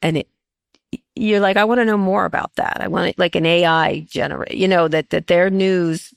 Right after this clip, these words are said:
done by people is then applied, uh, you know, digitally and with A I, with generative A I, so that you start to get, they're, they're exploring deals with Open A I that was just reported yesterday. And he, he didn't say as much, but obviously everyone's talking to them. But,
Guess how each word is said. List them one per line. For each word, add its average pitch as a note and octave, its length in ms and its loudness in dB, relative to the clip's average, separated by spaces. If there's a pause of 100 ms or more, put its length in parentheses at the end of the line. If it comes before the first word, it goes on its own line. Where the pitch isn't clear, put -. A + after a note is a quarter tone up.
done D#3+ 200 0
by D#3+ 160 0
people E3 500 -4
is D3+ 160 -6
then D3 380 -2 (460)
applied, - 680 0
uh, - 60 -8 (180)
you F3 200 0
know, D3+ 240 -2 (120)
digitally E3+ 480 -4
and D#3 160 -4
with F3+ 160 -8
A - 220 -2
I, C#2+ 440 -2
with - 100 -10
generative D#3+ 440 -6
A - 100 -2
I, - 100 -4
so - 180 -10
that - 160 -8
you - 120 -4 (100)
start - 380 -4
to F3 100 -10
get, - 240 -2
they're, G3 300 0
they're A3 180 0
exploring A3 480 0
deals D3+ 500 -4
with C3+ 200 -4
Open C#3+ 260 -4
A B2 160 -10
I - 320 -6
that - 120 -20
was - 140 -20
just - 220 -10
reported B2+ 440 -6
yesterday. - 520 -8
And D#3 160 -8
he, D#3 260 -6 (360)
he G3+ 120 0
didn't G3+ 220 0
say E3+ 240 2
as E3 160 -6
much, - 280 -6
but - 120 -4
obviously D#3+ 500 -4
everyone's - 460 -6
talking - 400 -8
to E3+ 80 -10
them. E3 180 -4
But, E3 160 -4